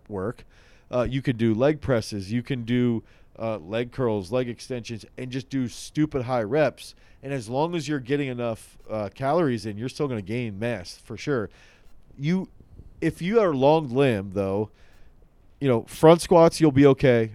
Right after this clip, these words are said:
Back squats will be harder. So do low bar back squats. You'll still gain mass. Do single leg squats. You'll be okay because it's, it's, it's not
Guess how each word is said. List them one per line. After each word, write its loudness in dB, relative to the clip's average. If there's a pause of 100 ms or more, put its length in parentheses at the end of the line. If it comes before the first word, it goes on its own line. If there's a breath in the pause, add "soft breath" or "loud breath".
(140)
Back 2
squats -2
will -6
be -4
harder. -2
So -4 (220)
do 6
low 6
bar 6
back 2
squats. -2
You'll -8
still -4
gain -6
mass. -6 (500 soft breath)
Do 4
single 0
leg 2
squats. 0
You'll 2
be 0
okay 2
because -4
it's, -8
it's, -14 (180)
it's -8
not -4